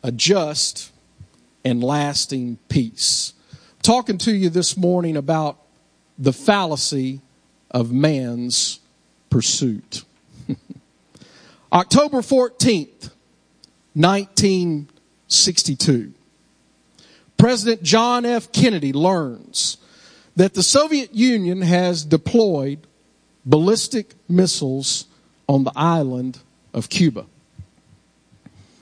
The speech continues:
These missiles are capable of delivering atomic warheads to the continental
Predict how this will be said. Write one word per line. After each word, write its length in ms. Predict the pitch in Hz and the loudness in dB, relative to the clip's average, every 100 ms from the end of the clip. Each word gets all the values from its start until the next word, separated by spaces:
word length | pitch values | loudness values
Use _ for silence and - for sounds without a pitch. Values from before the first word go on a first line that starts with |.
| _ _ - - - | _ _ -20 -18 2
These 300 | 139 208 180 | 4 4 4
missiles 400 | 226 226 220 190 | 2 2 -2 -2
are 60 | |
capable 720 | 180 - 262 254 170 185 214 - _ _ _ _ _ - | 0 2 2 0 -2 -2 -2 -12 _ _ _ _ _ 0
of 180 | 165 160 | 2 4
delivering 500 | 185 208 220 202 190 | 2 2 0 0 -2
atomic 500 | 170 240 269 262 233 | 0 0 0 -4 -4
warheads 1080 | 208 233 208 151 156 156 165 160 - - - _ _ - | 0 2 2 0 0 0 -4 -2 -2 -4 -10 _ _ 0
to 120 | 160 | 0
the 80 | 143 | 2
continental 880 | - 196 208 202 185 160 135 147 | 0 0 0 -2 -2 0 -4 -8